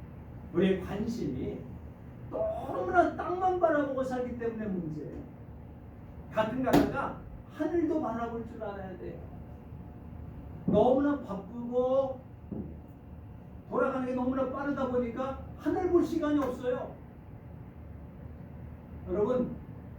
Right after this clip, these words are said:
저녁 때에 하늘도 좀 한번 바라보세요. 그리고 거기에서 주님의 얼굴 한번 보세요. 주님의 사랑을 한번 느껴보세요.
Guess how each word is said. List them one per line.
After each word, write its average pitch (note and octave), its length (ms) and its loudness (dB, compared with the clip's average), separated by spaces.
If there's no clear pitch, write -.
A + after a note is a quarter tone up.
저녁 G#3 320 0
때에 F#3+ 420 0
하늘도 C4+ 400 0
좀 F#3+ 180 -2
한번 F#3 280 -2
바라보세요. F3 480 -6
그리고 C#4 540 4
거기에서 B3+ 640 6
주님의 D4 460 8
얼굴 C#4 440 4
한번 B3 280 2
보세요. F#3+ 480 2
주님의 D4+ 320 10
사랑을 D4+ 420 2
한번 C#4+ 280 4
느껴보세요. A#3+ 840 0